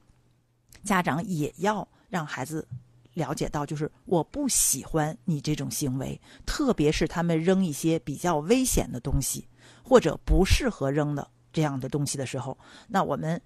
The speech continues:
就要通过一种什么样的行为来提示他呢？比如说我不给他捡，这是一个方面。还有呢，我们可能面部的表情，或者我们的这个动作，比如握住他的小手，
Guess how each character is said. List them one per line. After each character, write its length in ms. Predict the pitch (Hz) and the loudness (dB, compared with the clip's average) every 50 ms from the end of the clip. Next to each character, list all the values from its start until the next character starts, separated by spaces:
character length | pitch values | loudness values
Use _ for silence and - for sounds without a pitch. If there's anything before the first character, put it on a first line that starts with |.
| - - | -12 -2
就 100 | - 208 | 4 6
要 160 | 202 175 - - - - - | 6 6 6 2 -2 -8 -4
通 200 | - - 254 240 | 0 2 4 4
过 100 | 233 196 | 4 4
一 80 | 202 | 4
种 200 | 180 175 151 131 | 2 -2 -4 -4
什 140 | 123 - - | -2 0 0
么 80 | 165 202 | 2 2
样 140 | 240 247 214 | 2 2 2
的 80 | 175 | 0
行 300 | 156 - - 165 180 226 | 0 0 0 0 2 4
为 120 | 247 220 214 | 4 4 4
来 160 | 202 190 208 | 4 4 2
提 240 | 214 - - 170 190 | 2 0 0 0 2
示 200 | - - 294 240 | 2 2 2 2
他 180 | 226 202 180 | 2 2 4
呢？ 180 | 175 165 156 - - - - _ - | 4 4 2 2 -2 -12 -20 _ -2
比 100 | - 156 | 2 2
如 60 | 180 | 4
说 160 | 170 208 185 | 4 4 2
我 140 | - - 165 | 2 0 -2
不 100 | 147 - | -2 -4
给 140 | 185 - 107 | -4 -6 -4
他 100 | 135 160 | -2 -2
捡， 380 | 170 - 143 120 - 135 135 - _ _ _ - | -2 -2 -4 -8 -6 -8 -10 -10 _ _ _ -6
这 80 | - - | 0 2
是 100 | - 143 | 2 2
一 80 | 143 | 2
个 100 | 143 151 | 2 0
方 220 | 139 - 151 139 147 | -2 -2 -2 -2 -2
面。 180 | 156 151 143 - - - - _ | -2 -4 -6 -8 -12 -20 -20 _
还 220 | - - - 180 | -8 -4 0 2
有 140 | 208 196 156 | 2 2 2
呢， 180 | 151 160 160 160 - - _ | 0 0 -2 -2 -4 -6 _
我 80 | - 151 | -2 -2
们 140 | 151 165 | -2 -2
可 120 | 165 - 143 | -4 -4 -2
能 220 | 127 139 151 160 - _ _ | -2 -2 -2 -2 -6 _ _
面 280 | - - 214 214 196 180 | -4 2 4 6 6 6
部 120 | - 185 | 4 2
的 100 | 185 156 | 2 2
表 320 | 151 - - 147 120 135 - | 2 2 2 0 0 0 -4
情， 500 | - - - - 151 139 139 156 185 196 - - _ | -4 -2 0 2 2 2 4 4 2 2 0 -4 _
或 200 | - - 208 170 | 4 4 6 6
者 120 | 175 175 | 6 4
我 140 | 180 160 - | 2 2 0
们 100 | - - | -2 -4
的 60 | 170 | -2
这 140 | 175 196 180 | -2 0 0
个 100 | 175 165 | 0 0
动 280 | - - 277 254 214 | 0 0 2 4 4
作， 300 | 196 - 226 214 196 175 - - - | 4 6 6 6 6 4 2 -2 0
比 60 | 151 | 2
如 120 | 156 175 - | 2 4 6
握 140 | 226 226 180 | 6 6 6
住 80 | 185 | 4
他 100 | 180 208 | 2 2
的 120 | 196 202 190 | 2 0 2
小 200 | - 143 156 226 | 2 4 4 4
手， 420 | - - - - - 160 175 | 4 2 0 2 4 4 4